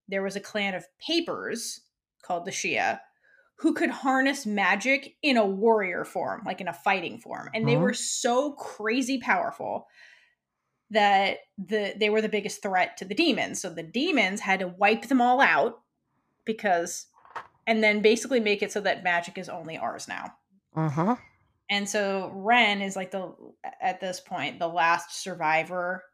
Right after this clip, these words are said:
Speaker 1: of that clan. And Kitai Hano, he, there's more about him in the other books after this, but he essentially is a giant opportunist and is like, "Huh, interesting." So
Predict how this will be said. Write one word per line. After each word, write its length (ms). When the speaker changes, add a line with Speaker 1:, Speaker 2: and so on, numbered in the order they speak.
Speaker 1:
of 280
that 260
clan. 680
And 560
Kitai 500
Hano, 680
he, 160
there's 200
more 160
about 240
him 140
in 80
the 80
other 160
books 420
after 280
this, 260
but 140
he 260
essentially 380
is 100
a 60
giant 420
opportunist 600
and 160
is 100
like, 200
"Huh, 320
interesting." 640
So 560